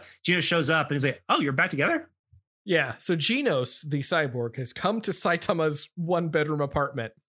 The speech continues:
Speaker 2: uh, and to beg him to, to be his sensei, to, to teach him how to fight and how to be strong like he is. And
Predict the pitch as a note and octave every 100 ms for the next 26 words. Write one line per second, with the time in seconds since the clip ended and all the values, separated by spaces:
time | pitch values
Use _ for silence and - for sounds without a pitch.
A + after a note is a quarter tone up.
0 | _ _ _ _ - - B2+ A#2+ - _
1 | _ _ _ C#3+ C#3 B2+ - _ _ -
2 | F#3+ C#3 A#2+ E3+ G3 F#3 F#3 F3+ E3 -
3 | C#3+ B2 - - D3 B2+ D3 C#3 C#3 B2
4 | - - D#3+ D3+ D3+ A#2+ A2+ G#2+ - _
5 | F2+ - - D#3+ C3 - - D3 - F3+
6 | - E3 C#3 C3 A#2+ C#3 C3+ - D3 C3
7 | B2 - - - C3+ A2+ - - - C3
8 | C3+ C3 B2 C3 A#2 - D3+ C3+ B2 A#2
9 | A2+ A#2 C#3 A#2 E2+ - - - _ _
10 | _ _ _ _ _ _ D3 - G3 E3
11 | D3+